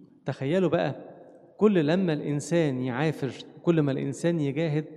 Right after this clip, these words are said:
ربنا لا ينسى أبدًا تعب هذا الإنسان. الحاجة اللي تيجي بتعب ليها طعم أجمل، مش كده ولا إيه؟ الحاجة اللي تيجي بسهولة، حتى في مثل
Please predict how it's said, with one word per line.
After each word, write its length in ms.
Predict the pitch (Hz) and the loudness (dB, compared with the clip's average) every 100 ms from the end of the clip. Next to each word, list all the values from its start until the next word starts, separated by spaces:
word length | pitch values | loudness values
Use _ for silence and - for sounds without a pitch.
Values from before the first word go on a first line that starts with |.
| - - 139 | -20 -6 -2
ربنا 380 | 139 180 165 | 0 2 2
لا 160 | 143 143 | 2 2
ينسى 280 | 170 170 147 | 0 0 -2
أبدًا 520 | 175 147 139 147 143 - - - - | -2 0 2 2 0 -6 -16 -18 -6
تعب 240 | 160 135 135 | -2 -2 -2
هذا 240 | 139 131 | -2 -2
الإنسان. 460 | - 117 113 127 90 - - _ _ _ _ _ | -4 -6 -6 -6 -8 -10 -20 _ _ _ _ _
الحاجة 260 | - 170 147 | -4 -2 0
اللي 120 | 127 | -2
تيجي 240 | 120 151 | -2 -2
بتعب 400 | 147 160 151 123 | -2 -2 -2 -2
ليها 180 | 139 127 | -2 -2
طعم 300 | 120 139 113 | -2 -2 -4
أجمل، 360 | 135 151 120 101 | -6 -6 -4 -6
مش 200 | 101 - | -8 -6
كده 220 | 156 151 | -2 0
ولا 200 | 120 117 | -2 -4
إيه؟ 220 | 127 123 - - - | -4 -4 -8 -20 -16
الحاجة 160 | - 180 | -4 -2
اللي 100 | 147 | -2
تيجي 220 | 180 160 | -2 -2
بسهولة، 460 | 131 - 160 160 147 - - - - - _ _ | -2 -2 0 2 0 -4 -18 -20 -20 -20 _ _
حتى 280 | - 147 135 | -6 -4 -4
في 140 | 147 147 | -2 0
مثل 280 | 156 147 | 0 -2